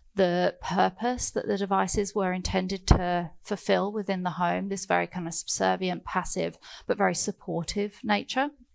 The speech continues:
And so we started, like, calling them the smart wives. We wrote a book about it. And in the course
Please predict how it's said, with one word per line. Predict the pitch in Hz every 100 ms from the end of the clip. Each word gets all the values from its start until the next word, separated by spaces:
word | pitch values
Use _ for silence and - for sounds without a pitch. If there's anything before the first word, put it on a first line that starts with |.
| _ _ - - - -
And | 196 190 185
so | - 196
we | 190 180
started, | - 190 175 -
like, | 175 -
calling | 190 180 180
them | 175 180
the | 226
smart | - 311 277
wives. | - - - - - - -
We | -
wrote | 180 220
a | 277
book | 359 -
about | 175 165 -
it. | 139 139 _ - - -
And | 226
in | - 240
the | 240
course | 262 285 285 -